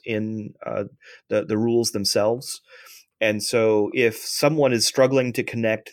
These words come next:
their character arc into the main play sessions, that may be an indication that that arc is best re-, resolved through development mode,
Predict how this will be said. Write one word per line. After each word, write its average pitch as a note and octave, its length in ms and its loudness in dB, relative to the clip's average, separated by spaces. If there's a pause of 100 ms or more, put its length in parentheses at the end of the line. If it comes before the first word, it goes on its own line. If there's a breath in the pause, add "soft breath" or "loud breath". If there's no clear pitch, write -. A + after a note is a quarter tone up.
their A#2 200 4
character A#2+ 480 2
arc G2+ 240 2
into A#2 300 -4
the G#2 100 0
main A2 400 -2 (180)
play D3 200 0
sessions, F2+ 580 -4 (320 loud breath)
that D3 140 4
may E3 80 2
be D3 140 4
an C3 80 0
indication B2 580 0
that G2 160 -2
that C3 220 2
arc C3 280 2
is G#2+ 100 -4
best A2+ 320 0
re-, A2 140 -6
resolved G#2 680 2 (420 soft breath)
through B2 480 0
development A#2 520 0
mode, G2+ 360 0